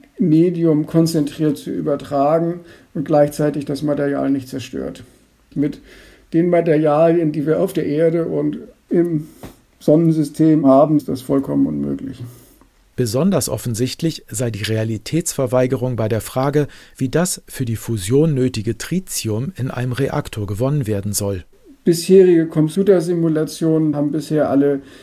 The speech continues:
Speaker 1: gezeigt, dass es eigentlich nicht geht. Und als Resultat hat man nicht gesagt, "Okay, dann geht's vielleicht nicht", sondern, "Ja, ihr braucht größere und schnellere Computer,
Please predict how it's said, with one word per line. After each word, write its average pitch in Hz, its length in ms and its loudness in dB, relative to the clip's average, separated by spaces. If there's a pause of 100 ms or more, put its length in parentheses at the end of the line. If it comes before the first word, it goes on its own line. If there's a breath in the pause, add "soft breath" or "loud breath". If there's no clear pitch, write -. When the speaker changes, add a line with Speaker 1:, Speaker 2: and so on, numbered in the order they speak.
(180 loud breath)
Speaker 1:
gezeigt, 143 480 0
dass 139 100 -2
es 165 80 -6
eigentlich 139 320 0
nicht 185 260 4
geht. 160 360 2 (520 loud breath)
Und 151 180 0
als 151 260 -2
Resultat 147 680 0
hat 156 120 -4
man 147 240 0
nicht 151 200 -4
gesagt, 143 420 -2
"Okay, 156 260 -2
dann 139 240 2
geht's 185 220 0
vielleicht 135 400 0
nicht", 156 320 0
sondern, 151 540 0 (580 loud breath)
"Ja, 165 380 6
ihr 170 140 4
braucht 170 440 4 (220)
größere 175 500 2
und 156 180 0
schnellere 156 460 2
Computer, 160 720 0